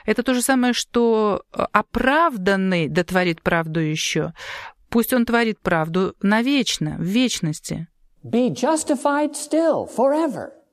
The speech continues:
Speaker 1: На основании чего мы оправданы?
Speaker 2: On what basis are we justified?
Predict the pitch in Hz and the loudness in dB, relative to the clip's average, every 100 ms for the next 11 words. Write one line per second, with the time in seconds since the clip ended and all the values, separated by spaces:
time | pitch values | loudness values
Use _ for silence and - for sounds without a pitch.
0 | _ - - 254 269 294 311 302 285 - | _ -10 0 0 2 2 4 2 2 0
1 | 294 311 294 277 - 202 165 156 151 156 | 2 4 4 2 2 0 -2 -4 -4 -8
2 | - _ - 202 214 302 370 285 330 294 | -14 _ -2 0 2 0 0 0 0 0
3 | 180 202 208 226 233 226 175 160 | -2 0 0 0 -2 -2 -4 -4